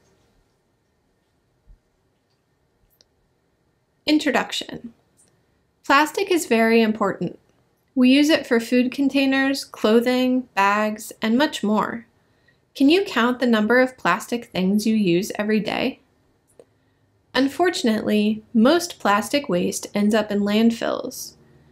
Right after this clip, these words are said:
We only recycle a small amount of plastic because it's hard to do. Plastics are separated, melted down, and then reshaped into new plastics. This process needs high temperatures and takes a lot of energy.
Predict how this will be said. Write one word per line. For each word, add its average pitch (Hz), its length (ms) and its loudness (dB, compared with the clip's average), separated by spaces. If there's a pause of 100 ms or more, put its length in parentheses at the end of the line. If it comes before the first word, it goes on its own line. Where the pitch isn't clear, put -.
(220)
We 262 160 4
only 302 280 4
recycle 233 600 2
a 226 60 -2
small 202 400 0
amount 247 280 0
of 277 140 -4
plastic - 720 -6
because 247 240 0
it's 262 160 -4
hard 226 300 -2
to 240 80 -2
do. 233 500 -2 (840)
Plastics 294 500 0
are 233 100 0
separated, 277 880 0 (120)
melted 240 420 0
down, 202 580 -4
and 220 120 6
then 220 180 4
reshaped 220 640 0
into 208 180 -2
new 233 240 4
plastics. - 840 -8 (760)
This 330 220 2
process 247 600 0
needs 226 320 -4
high 208 200 2
temperatures 208 840 -6
and 220 140 0
takes 247 260 -2
a 262 60 4
lot 202 240 0
of 196 100 -6
energy. 220 640 0